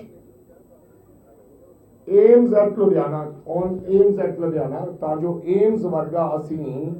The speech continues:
either it's a new ਏਮਜ਼ or aims ਵਰਗਾ ਜਿਹੜਾ ਸਾਡਾ civil hospital ਹੈ,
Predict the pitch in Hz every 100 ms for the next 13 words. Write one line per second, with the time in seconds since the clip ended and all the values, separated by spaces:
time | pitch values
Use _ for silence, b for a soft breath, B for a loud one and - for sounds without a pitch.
0 | - _ _ _ - 165 170 196 185 180
1 | - 156 202 202 180 208 240 - - -
2 | - - - _ 180 190 190 202 233 247
3 | 214 196 185 202 185 190 180 170 170 170
4 | 170 175 156 147 147 165 160 160 123